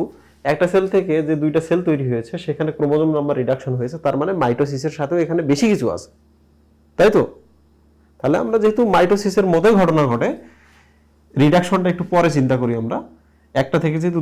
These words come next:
দুইটাই হয়েছে meiosis ওয়ানে, that means এটা মাইটোসিসের মতোই। কিভাবে মাইটোসিসের মতো? এই যে দেখেন, this is prophase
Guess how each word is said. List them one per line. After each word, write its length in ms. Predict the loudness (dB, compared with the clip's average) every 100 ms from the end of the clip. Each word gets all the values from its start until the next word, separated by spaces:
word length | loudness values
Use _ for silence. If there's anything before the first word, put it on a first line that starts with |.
| 0
দুইটাই 260 | 4 4 4
হয়েছে 220 | 2 0 0 2
meiosis 320 | 0 -2 -4 -4
ওয়ানে, 240 | -4 -6 -10 -18 _ _ _
that 140 | -4 0 2
means 200 | 2 0 -8 _ _ -4
এটা 120 | 0 2
মাইটোসিসের 500 | 4 2 0 0 0 0
মতোই। 260 | -2 -8 -14 _ _ 0
কিভাবে 280 | 2 6 6 6
মাইটোসিসের 460 | 4 2 0 -2 -2
মতো? 160 | -4 -6 -10 _ -20 -20 _ _ -6
এই 40 |
যে 60 | -6
দেখেন, 220 | -8 -14 -20 _ _ _ _ _ _ _ _ _ _ _ _ _ _ _ _ _ -8 -6
this 120 | -2 -4
is 80 | -6 -14 -20 _ _ _ _ _ _ _ _ _ _ _ _ _ _ _ _ -6
prophase 580 | -4 -2 0 2 0